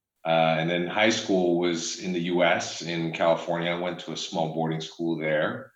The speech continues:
And I think ever since I was a, a kid, I was, I was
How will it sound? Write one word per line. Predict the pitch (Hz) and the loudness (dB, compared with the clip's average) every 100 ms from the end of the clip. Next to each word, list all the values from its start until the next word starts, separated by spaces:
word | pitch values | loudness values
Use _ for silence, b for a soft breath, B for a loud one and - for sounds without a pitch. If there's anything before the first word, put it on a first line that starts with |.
| _ _ _ _ _ 76 | _ _ _ _ _ -4
And | 82 80 82 82 82 80 90 | 0 0 0 0 -2 -6 -6
I | |
think | 87 92 - - - _ _ _ - _ - | -2 0 -2 -8 -18 _ _ _ -20 _ -6
ever | 90 92 | -2 -2
since | 92 98 87 - | -2 0 0 0
I | 85 | 0
was | 85 82 | 0 -4
a, | 80 - - 92 82 82 | -6 -10 -10 -4 -4 -4
a | 82 | -4
kid, | - 101 101 | -2 0 4
I | 95 | 4
was, | 87 82 - - - - | 4 0 -4 -10 -8 -2
I | 87 | 0
was | 85 82 - | 0 -2 -4